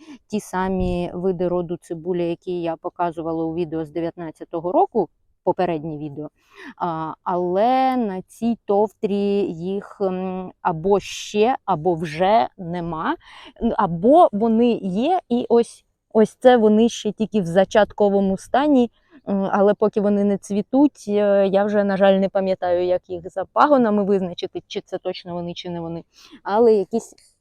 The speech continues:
якісь із дикоростучих цибульок тут є. Але тут, крім всього іншого, є дуже багато дуже різних прекрасних, е, видів рослин.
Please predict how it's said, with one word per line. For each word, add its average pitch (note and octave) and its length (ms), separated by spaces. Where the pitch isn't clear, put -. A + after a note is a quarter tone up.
якісь G#3 340
із G3+ 120
дикоростучих F#3+ 720
цибульок F#3+ 340
тут G3+ 140
є. A#3 180
Але G3+ 280
тут, - 300
крім G3+ 280
всього G3 340
іншого, F#3+ 420
є F#3 320
дуже F3 540
багато F3 640
дуже E3+ 640
різних F3+ 800
прекрасних, E3+ 960
е, D#3 220
видів E3 640
рослин. A3 640